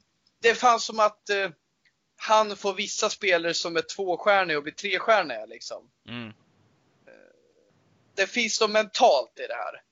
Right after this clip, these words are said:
Speaker 1: Och jag tror att många har fått tillbaka den tron de kanske hade i lagen med Pogba, som är den här tydliga,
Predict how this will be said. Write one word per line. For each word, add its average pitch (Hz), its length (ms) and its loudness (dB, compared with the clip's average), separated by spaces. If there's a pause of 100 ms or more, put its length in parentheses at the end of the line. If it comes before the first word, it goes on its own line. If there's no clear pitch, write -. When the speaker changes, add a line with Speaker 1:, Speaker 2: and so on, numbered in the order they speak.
(260)
Speaker 1:
Och 185 100 -2
jag 185 120 2
tror 214 180 2
att 202 140 0
många 214 420 0
har 196 180 4 (640)
fått 190 160 -8
tillbaka 208 500 4
den 170 180 -2
tron 165 340 -10
de 156 120 -6
kanske 160 300 0
hade 165 340 2
i 190 60 4
lagen 151 400 2
med 147 140 -4
Pogba, 147 500 0 (260)
som 156 220 -6
är 151 60 2
den 143 120 -2
här 135 80 -4
tydliga, 135 580 -4